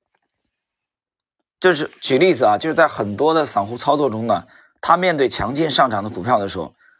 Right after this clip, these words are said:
头脑当中想的第一个本能并不是顺势追随它的上涨，而是说怎么样去做空它，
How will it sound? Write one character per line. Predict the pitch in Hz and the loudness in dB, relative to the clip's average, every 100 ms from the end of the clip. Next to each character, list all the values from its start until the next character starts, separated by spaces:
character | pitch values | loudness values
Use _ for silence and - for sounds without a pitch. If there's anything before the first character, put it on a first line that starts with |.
| _ - | _ -4
头 | - 180 | 2 4
脑 | 175 101 | 4 2
当 | 147 | 0
中 | 160 160 | 0 -2
想 | - 98 | -2 -2
的 | 95 | -4
第 | 95 147 160 | -4 -2 2
一 | |
个 | 151 107 - _ _ _ _ _ - | 2 0 -4 _ _ _ _ _ 0
本 | 123 107 | 0 0
能 | 120 | -4
并 | 147 165 | 0 -2
不 | 127 | -2
是 | - | -6
顺 | 135 185 139 | -4 -4 -2
势 | 110 123 - _ _ _ _ _ _ | -4 -6 -8 _ _ _ _ _ _
追 | - 185 | 2 2
随 | 185 110 | 2 -2
它 | 117 | -2
的 | 107 | -2
上 | 110 104 | -2 -2
涨， | 90 | -4
而 | 98 110 | -2 0
是 | 120 135 | -2 -4
说 | 127 131 - - _ _ _ | 0 0 0 -16 _ _ _
怎 | - | -2
么 | 113 | 2
样 | 151 147 | 2 2
去 | 139 | -4
做 | 135 127 | -2 -2
空 | 147 151 | -2 -6
它， | 107 82 | -6 -10